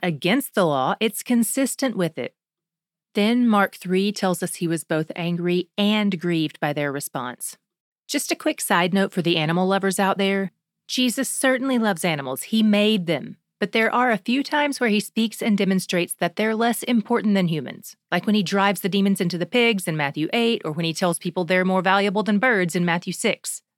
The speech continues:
I know it may be hard for some people to hear, but the distinction between humans and the whole rest of creation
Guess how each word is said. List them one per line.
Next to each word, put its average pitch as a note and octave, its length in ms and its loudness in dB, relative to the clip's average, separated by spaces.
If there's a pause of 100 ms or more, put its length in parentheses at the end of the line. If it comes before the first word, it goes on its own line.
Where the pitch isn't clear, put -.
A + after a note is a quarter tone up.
(160)
I E3+ 100 2
know E3+ 200 2
it - 60 -2
may A#3+ 120 2
be B3+ 100 -2
hard B3 240 0
for B3 80 -2
some G#3+ 220 -2
people G3+ 220 -6
to F3+ 100 -6
hear, E3+ 240 -4
but D#3+ 100 -6
the D#3+ 80 -2
distinction G#3 560 -4
between F#3 300 -2
humans G#3 520 0
and C#3 140 -6
the B2+ 100 -6
whole A3 400 2
rest A#3+ 220 -2
of G#3+ 100 -10
creation A3 680 -4